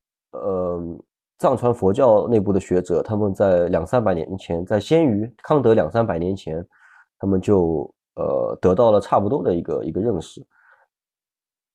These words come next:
Speaker 1: 我觉得，
Speaker 2: 对，如果，
Speaker 1: 我觉得有时候它也不一定是差不多，
Speaker 2: 嗯。
Speaker 1: 它可能有，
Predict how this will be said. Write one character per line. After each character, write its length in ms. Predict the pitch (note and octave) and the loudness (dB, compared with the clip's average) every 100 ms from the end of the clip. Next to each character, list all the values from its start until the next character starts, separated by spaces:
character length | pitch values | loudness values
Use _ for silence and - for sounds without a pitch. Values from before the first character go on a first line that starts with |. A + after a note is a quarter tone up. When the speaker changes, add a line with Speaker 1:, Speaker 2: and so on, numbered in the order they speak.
| _ | _
Speaker 1:
我 80 | - | 0
觉 80 | G2+ | 2
得， 40 | F#3+ | 4
Speaker 2:
对， 80 | |
如 40 | A3+ - | 2 -2
果， 120 | C#3+ | -4
Speaker 1:
我 40 | |
觉 100 | D3 | -2
得 120 | F#3 F#3 _ | -2 -4 _
有 220 | F3+ C#3+ | -4 -2
时 120 | A#2 D3+ | -2 -2
候 100 | F3 | -2
它 160 | F#3 | 0
也 100 | E3+ | 0
不 140 | B2+ E3 | 0 0
一 40 | |
定 120 | D3+ | -2
是 220 | C3+ C3 B2+ | -4 -8 -10
差 180 | - - | -12 -8
不 60 | C3 | -6
多， 140 | C3 | -6
Speaker 2:
嗯。 20 | |
Speaker 1:
它 60 | C3+ | -8
可 140 | - A2+ | -8 -6
能 200 | A2+ C3+ | -6 -6
有， 260 | C3+ A2 | -4 -4